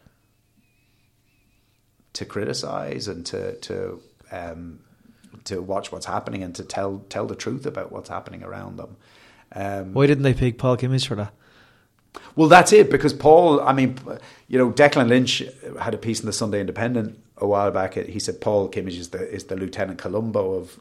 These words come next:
Speaker 1: sports journalism,
Speaker 2: <laughs>
Speaker 1: and he is. He's a nuisance, you know, and that's, and, but, but that's what he's paid to do. That, he, that's his job, you know. And, and with Paul, the, the doping thing has become a vocation,
Speaker 2: Hmm.
Speaker 1: and, and, and,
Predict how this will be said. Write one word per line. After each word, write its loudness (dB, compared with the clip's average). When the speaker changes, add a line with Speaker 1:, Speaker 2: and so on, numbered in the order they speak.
Speaker 1:
sports -2
journalism, -6
Speaker 2:
<laughs> -18
Speaker 1:
and 0
he 2
is. 0
He's -4
a -2
nuisance, -4
you -8
know, -4
and -6
that's, -6
and, -6
but, -2
but -10
that's -2
what -4
he's -4
paid -2
to -8
do. -12
That, -6
he, -10
that's -8
his -6
job, -6
you -10
know. -2
And, -8
and -2
with 2
Paul, 6
the, -4
the -8
doping 0
thing -6
has -8
become -10
a -6
vocation, -6
Speaker 2:
Hmm. -2
Speaker 1:
and, 2
and, -6
and, -6